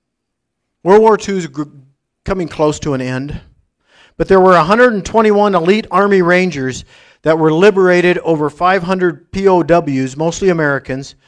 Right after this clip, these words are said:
and they were in a Japanese war camp in the Philippines. The prisoners, many of whom were survivors of the infamous Bataan Death March,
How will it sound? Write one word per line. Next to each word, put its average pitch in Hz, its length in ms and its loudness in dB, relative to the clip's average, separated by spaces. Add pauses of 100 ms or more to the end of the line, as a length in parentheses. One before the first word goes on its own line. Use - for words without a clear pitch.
(420)
and 147 80 -6
they 170 120 2
were 175 100 2
in 180 80 0
a 156 80 -2
Japanese 175 640 -4
war 170 300 -2
camp 113 420 -10 (360)
in 147 140 -8
the 143 80 -4
Philippines. 131 760 -8 (1700)
The 175 100 -2
prisoners, 214 1000 -2
many 220 260 2
of 208 120 4
whom 208 220 2
were 190 120 2
survivors 180 720 2
of 170 180 -4
the 170 140 -4
infamous 190 420 -6 (220)
Bataan 190 480 -4
Death 202 320 2
March, 127 540 -8